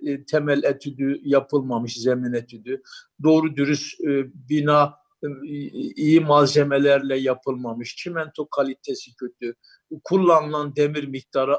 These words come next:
az vesaire veya her depremde işte şimdi biz oturuyoruz, bir demir çıkıp, filiz bırakıp,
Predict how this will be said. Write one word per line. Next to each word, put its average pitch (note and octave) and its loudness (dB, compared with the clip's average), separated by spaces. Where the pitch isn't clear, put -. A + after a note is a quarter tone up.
az D3+ 0
vesaire D3 -4
veya G#3 4
her A3 -2
depremde D#3 -6
işte F3+ -6
şimdi E3 -10
biz E3+ -6
oturuyoruz, E3+ -2
bir D3+ -14
demir D#3+ 2
çıkıp, - -8
filiz D3 -2
bırakıp, C3+ 4